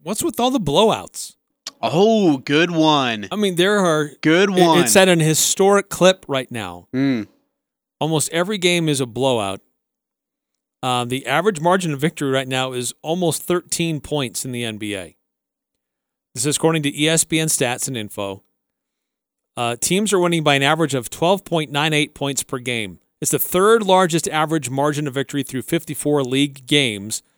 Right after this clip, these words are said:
Speaker 1: played in N B A history, and largest since nineteen seventy-one seventy-two.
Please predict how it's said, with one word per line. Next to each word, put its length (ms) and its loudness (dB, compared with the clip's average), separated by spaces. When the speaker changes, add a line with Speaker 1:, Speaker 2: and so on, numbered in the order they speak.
Speaker 1:
played 300 2
in 80 -4
N 220 -6
B 140 0
A 120 0
history, 480 -6
and 160 -8
largest 640 -4
since 320 -6
nineteen 580 0
seventy-one 840 2
seventy-two. 920 -4